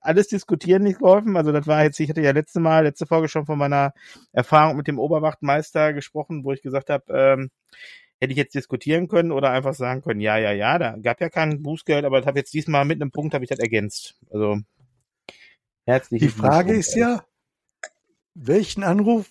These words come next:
Speaker 2: deiner Frau rechtfertigt hundert Euro? Was war so wichtig gewesen?
Speaker 1: Sie wollte wissen, ob ich in der Garage bin oder unterwegs. <laughs>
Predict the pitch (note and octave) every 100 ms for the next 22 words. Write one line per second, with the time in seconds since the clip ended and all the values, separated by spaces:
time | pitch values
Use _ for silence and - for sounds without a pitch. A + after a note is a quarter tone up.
0 | _ - D3+ D3 C3 - F#3+ G3 F3+ -
1 | - G3 - D3 A#2+ F3 C#3+ G3 G#3 D3
2 | C3 - - _ _ - - - F#3+ -
3 | - F3+ C3+ G#3+ D4 D4 - F3 - C#3+
4 | C3 B2 A2 G#2+ A2+ A2+ C3 D#3 D#3+ C#3+
5 | - E3 D3+ D3 D3 C3+ A#2+ G2 G2 C3+
6 | F3 E3 F#3 F#3+ F#3 F#3 G3 F#3+ B2 -
7 | - - _ _ -